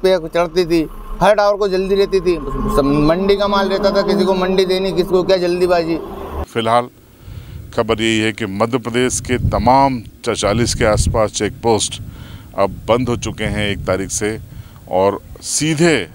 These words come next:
Speaker 2: अन्य राज्यों की सीमाएं, चाहे गुजरात से हो, चाहे राजस्थान से हो, चाहे महाराष्ट्र से हो, उत्तर प्रदेश से हो, वो अब सीधी, चाहे छत्तीसगढ़ से हो, वो बगैर चेक पोस्ट के सीधे वाहन फिलहाल अंदर घुस रहे हैं। नई चेक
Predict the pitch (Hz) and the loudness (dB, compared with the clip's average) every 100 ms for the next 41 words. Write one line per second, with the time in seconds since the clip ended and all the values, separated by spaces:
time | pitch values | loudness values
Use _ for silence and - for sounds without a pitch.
0 | - 113 120 123 117 110 117 110 113 - | -6 -4 0 2 2 0 -4 -6 -8 -8
1 | 110 113 110 101 101 104 104 95 107 110 | -6 -4 -4 -4 -4 -4 -6 2 4 4
2 | - 104 104 98 98 95 95 92 117 110 | 0 -6 -6 -4 -2 -2 -4 -4 -2 0
3 | 104 107 104 107 107 98 95 92 98 101 | -2 -4 -4 -4 -2 -2 -2 0 2 0
4 | - 110 - 98 98 92 - - - - | 0 -2 -2 -4 -4 -6 -6 -6 -8 -12
5 | - - 107 101 127 110 113 123 131 - | -16 -14 -8 -2 0 0 0 2 2 2
6 | 131 113 107 104 - - - - 113 120 | 0 0 0 -2 -4 -10 -10 -6 -2 -2
7 | - 110 104 98 113 117 110 90 - - | 0 0 0 -4 -2 -2 -4 -6 -10 -10
8 | - - - 110 - 113 120 107 110 101 | -8 -8 -2 -2 -2 -4 -2 -2 -2 -4
9 | 104 92 98 98 95 87 95 98 90 104 | -6 -8 -8 -10 -12 -16 -8 -8 -2 -2
10 | 110 120 107 - - 107 85 - 104 - | 2 0 0 -8 -12 -10 -10 -10 -8 -8
11 | - 104 104 104 98 87 95 104 - - | -10 -8 -6 -4 -4 -4 -6 -6 -10 -10
12 | - - - 135 160 160 147 151 139 127 | -10 -8 -2 2 4 2 0 -4 -4 -8
13 | 123 123 120 110 113 139 - - - - | -8 -6 -6 -6 -10 -12 -20 -20 -18 -4
14 | 117 156 156 165 | 0 0 0 -2